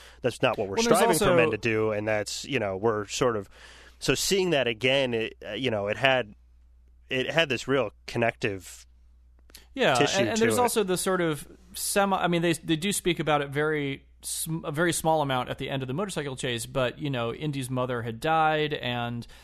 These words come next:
Speaker 2: you know, so that whole throws a whole wrench in their dynamic too, in the sense of it's like, well, what was their relationship like when the mother was alive, and is the fact that the mother is gone, like, are they each just reminding each other all the time that their mother and wife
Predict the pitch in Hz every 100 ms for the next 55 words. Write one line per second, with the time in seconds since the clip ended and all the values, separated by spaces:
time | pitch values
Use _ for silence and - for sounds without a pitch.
0 | - - 160 131 123 156 160 160 139 139
1 | - 139 123 123 127 120 120 120 117 113
2 | 117 117 117 113 110 - 185 135 120 117
3 | - 123 120 117 110 113 113 107 - -
4 | - - - 135 135 143 131 131 131 135
5 | 127 127 120 117 - 123 117 117 120 117
6 | 110 110 127 202 208 202 190 165 135 131
7 | 123 123 127 131 127 151 147 - 131 131
8 | 131 131 117 120 156 160 156 147 131 -
9 | 139 131 127 151 - 139 - 127 120 139
10 | 156 156 147 151 147 147 143 139 - 139
11 | 135 135 123 117 120 113 135 156 147 147
12 | 131 120 123 139 151 -